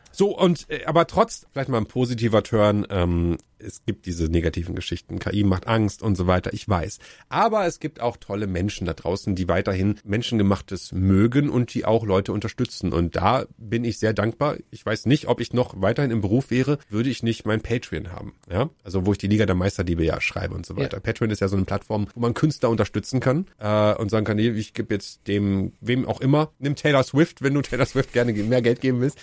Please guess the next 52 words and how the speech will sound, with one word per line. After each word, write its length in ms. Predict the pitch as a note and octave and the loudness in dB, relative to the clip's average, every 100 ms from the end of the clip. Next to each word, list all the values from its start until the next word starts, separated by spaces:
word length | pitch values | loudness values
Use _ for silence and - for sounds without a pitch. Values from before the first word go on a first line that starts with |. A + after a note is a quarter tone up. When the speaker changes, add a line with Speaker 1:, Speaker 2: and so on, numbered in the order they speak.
| C#3 | -4
Speaker 1:
hat 40 | |
Speaker 2:
Ja, 80 | A2 | -2
Speaker 1:
vielleicht 40 | - | 0
Speaker 2:
klar. 160 | A2 A2+ | -4 -2
Speaker 1:
noch 60 | |
nicht 140 | A#2+ - | -4 0
genug. 260 | A#2+ B2+ - - G#3 | 0 0 -4 -10 0
Äh, 380 | C3 A2 A2+ | 4 6 6
gib 160 | A2 - | 4 2
ihr 240 | C3 B2+ | 6 4
hundert 220 | A#2+ C3+ B2 | 6 4 4
Euro 180 | A2+ | 4
im 60 | G#2 | 4
Monat, 260 | F#2+ F2+ E2 | 2 0 2
ja, 240 | A2 A2+ | 0 2
wie 80 | A#2+ | 4
du 140 | A#2 | 4
willst. 200 | G2 E2+ | 4 2
Oder 260 | A#2 B2 - | 2 2 4
ein 180 | D3+ D#3 | 2 2
Euro 220 | G#2+ F#2 | 2 0
im 60 | D#2+ | -2
Monat, 320 | - C#2+ - | -4 -6 -2
ja. 240 | G#2 C#3 | 0 0
Oder 380 | G#2+ A2+ A2+ G2 | 0 2 2 2
wie 120 | A#2 | 2
auch 100 | A#2 | 4
immer. 260 | A2+ G#2 E2+ | 4 0 -2
Und 100 | G2 | 0
das 180 | A2 - | 0 0
so 180 | G#2 A2+ | 0 4
lange, 320 | A2 B2+ A#2+ | 4 4 0
wie 80 | A#2+ | 0
du 80 | |
möchtest. 340 | A2 A2+ G#2 F2+ | 2 2 0 -8
Das 120 | F2+ | -8
kannst 160 | F2 F2 | -4 -2
du 40 | |
auch 60 | F2+ | 0
nur 140 | - | 2
ein 100 | A2 | 2
Monat 200 | G2+ G2+ | 2 0
machen 220 | F#2+ F2+ | -2 0
oder 120 | E2 E2 | 0 0
zehn 280 | - F#2+ F2+ | 0 0 2
oder 120 | E2+ | 0
wie 140 | E2+ | 0
auch 140 | - - | -2 -6
immer. 240 | - - | -10 -10
So, 180 | _ G2+ | _ -4
ich 120 | A#2 | 0
habe 380 | - C#3 C#3 G#2+ | 2 4 2 0